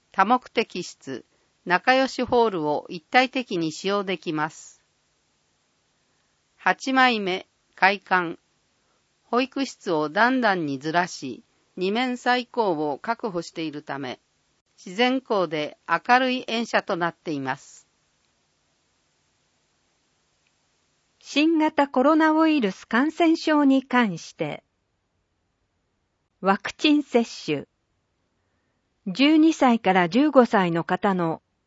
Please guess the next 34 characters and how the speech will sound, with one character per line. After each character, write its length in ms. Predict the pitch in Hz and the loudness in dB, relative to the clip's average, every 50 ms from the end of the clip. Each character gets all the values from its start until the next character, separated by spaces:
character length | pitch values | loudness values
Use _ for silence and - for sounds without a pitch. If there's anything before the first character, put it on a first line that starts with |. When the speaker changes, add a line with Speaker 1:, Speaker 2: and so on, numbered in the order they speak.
| _ _ _ _ - | _ _ _ _ 0
Speaker 2:
予 160 | 190 202 214 | 4 4 6
約、 500 | 240 269 262 254 - - 190 190 185 - _ _ _ _ | 6 6 4 2 0 0 0 0 -2 -4 _ _ _ _
接 260 | - - - 302 320 | -4 0 2 2 2
種 240 | 311 - - 285 262 | 2 0 -2 0 2
を 100 | 190 156 | 2 2
開 240 | - - 190 202 220 | 0 0 0 0 0
始 200 | 233 - 190 185 | 0 -4 -8 -8
し 140 | - - 160 | -6 -6 -4
ま 180 | 151 147 165 | -4 -4 -4
す。 180 | - - _ _ _ _ _ _ _ _ _ _ _ _ _ _ _ _ _ _ _ _ _ _ _ _ _ _ _ _ _ _ _ _ | -6 -10 _ _ _ _ _ _ _ _ _ _ _ _ _ _ _ _ _ _ _ _ _ _ _ _ _ _ _ _ _ _ _ _
市 220 | _ - - 302 262 | _ -2 -2 2 2
で 160 | 233 202 175 | 2 2 2
は、 260 | 156 151 147 147 - _ _ _ _ _ _ _ _ _ _ - | 0 -2 -4 -4 -8 _ _ _ _ _ _ _ _ _ _ -10
十 260 | 190 - 277 311 320 | -2 2 4 4 6
二 160 | 320 320 320 | 6 4 4
歳 240 | 302 - 285 254 247 | 4 4 4 4 4
か 160 | 247 - 208 | 2 0 2
ら 160 | 202 196 190 185 | 2 2 0 2
十 220 | 254 285 311 302 | 0 0 0 2
五 160 | 269 277 262 | 2 2 2
歳 240 | - 247 214 202 190 | 2 2 0 0 0
の 140 | 170 170 170 | -2 -2 -2
方 260 | - 185 - 233 240 | -4 -2 0 0 0
の 120 | 233 220 | 2 2
ワ 140 | 208 196 185 | 2 0 0
ク 160 | - - - | -2 -4 -10
チ 160 | - - 302 294 | -6 -2 -2 0
ン 80 | 302 | 0
接 260 | - - 285 285 277 | 0 0 0 0 0
種 140 | - - 214 | -2 -4 -4
に 140 | 175 165 160 | -4 -4 -6
つ 160 | - - 202 | -6 -4 -4
い 100 | 185 151 | -4 -4
て、 380 | - _ - 143 135 - 185 | -6 _ -8 -8 -6 -8 -12